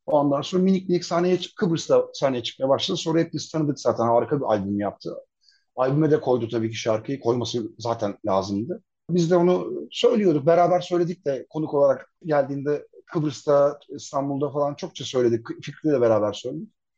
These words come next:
Dedik ki, "Bu şarkı olsun." Şeyler çok beğendiler.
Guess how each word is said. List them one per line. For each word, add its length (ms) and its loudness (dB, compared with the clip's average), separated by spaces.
Dedik 200 -6
ki, 60 -8
"Bu 60 -6
şarkı 380 0
olsun." 380 -2
Şeyler 360 2
çok 220 -4
beğendiler. 540 2